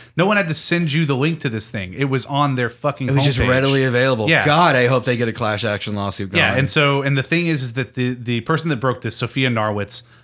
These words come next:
Speaker 1: uh, she contacted the E S A about this a month ago because someone had po-, pointed this out to her,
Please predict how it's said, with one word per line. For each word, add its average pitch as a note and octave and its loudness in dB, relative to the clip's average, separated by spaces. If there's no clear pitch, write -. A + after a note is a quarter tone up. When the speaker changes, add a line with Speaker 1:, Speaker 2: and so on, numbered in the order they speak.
Speaker 1:
uh, G#2+ 0
she E3+ -2
contacted C#3+ 0
the C3+ -4
E C3 0
S B2 -2
A E3+ 0
about C#3+ 0
this B2 -4
a A2+ -2
month A2 -2
ago F#2 -10
because B2 -2
someone C#3 2
had G#2+ -4
po-, D3 0
pointed D3+ -2
this B2+ -2
out C3+ 0
to C3 -2
her, A2 -2